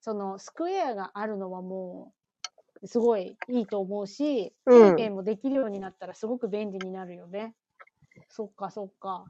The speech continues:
Speaker 2: え、
Speaker 1: えー、
Speaker 2: アメリカは、
Speaker 1: え、
Speaker 2: 何、
Speaker 1: うん。
Speaker 2: なんだ？PayPayじゃなくて何Pay？
Speaker 1: Apple Pay。
Speaker 2: Apple Pay？
Speaker 1: Apple Pay。
Speaker 2: あー。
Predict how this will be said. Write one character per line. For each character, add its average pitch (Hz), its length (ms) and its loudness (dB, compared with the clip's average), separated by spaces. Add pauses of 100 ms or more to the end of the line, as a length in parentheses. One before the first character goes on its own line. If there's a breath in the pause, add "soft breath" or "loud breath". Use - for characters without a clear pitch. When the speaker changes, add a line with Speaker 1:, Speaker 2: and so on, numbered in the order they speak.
(300)
Speaker 2:
え、 254 60 2
Speaker 1:
え 277 60 2
ー、 214 180 -4
Speaker 2:
ア 220 40 4
メ 311 140 8
リ 403 140 12
カ 415 160 10
は、 392 400 10 (420)
Speaker 1:
え、 226 60 -6
Speaker 2:
何、 269 260 4
Speaker 1:
う 262 100 -2
ん。 269 40 4
Speaker 2:
な 254 80 4
ん 226 80 -2
だ？ - 240 -2 (440)
PayPay 247 320 10
じ 185 60 4
ゃ 180 60 2
な 180 120 0
く - 60 -16
て 180 240 -2
何 214 240 10
Pay？ 180 280 4 (1600)
Speaker 1:
Apple 277 440 -4
Pay。 247 200 2 (960)
Speaker 2:
Apple 330 320 8
Pay？ 320 340 12 (840)
Speaker 1:
Apple 262 380 -2
Pay。 233 260 0 (360)
Speaker 2:
あ 240 760 4
ー。 - 20 -20